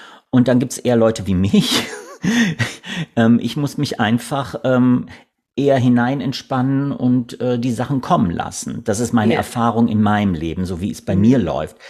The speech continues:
Speaker 1: Das heißt aber nicht, ich würde es nicht generalisieren, ne? Für manche Leute funktioniert das super, in die Aktion zu gehen und das funktioniert. Bei mir
Speaker 2: Mhm.
Speaker 1: war eher immer der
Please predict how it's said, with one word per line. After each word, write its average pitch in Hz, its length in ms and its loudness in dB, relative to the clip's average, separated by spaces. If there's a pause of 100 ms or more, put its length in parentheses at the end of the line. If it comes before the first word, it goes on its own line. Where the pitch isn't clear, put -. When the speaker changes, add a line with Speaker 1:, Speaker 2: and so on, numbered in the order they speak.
Speaker 1:
Das - 100 -4
heißt 170 140 -2
aber 135 120 0
nicht, 131 180 0
ich 123 160 -8
würde 123 160 -4
es 117 100 -10
nicht 120 420 0
generalisieren, 104 1000 0 (300)
ne? 190 260 0 (140)
Für - 120 -2
manche 135 300 2
Leute 139 260 -2
funktioniert 131 480 -2
das 123 180 -4
super, 135 540 -4
in 131 120 4
die 123 100 0
Aktion 117 440 -2
zu 127 200 -8
gehen 123 240 -4
und 120 100 -2
das 117 100 -8
funktioniert. 120 680 0 (400)
Bei 101 100 0
mir 120 480 4
Speaker 2:
Mhm. - 300 -14
Speaker 1:
war - 180 -2
eher 156 340 2
immer 135 240 2
der 117 200 0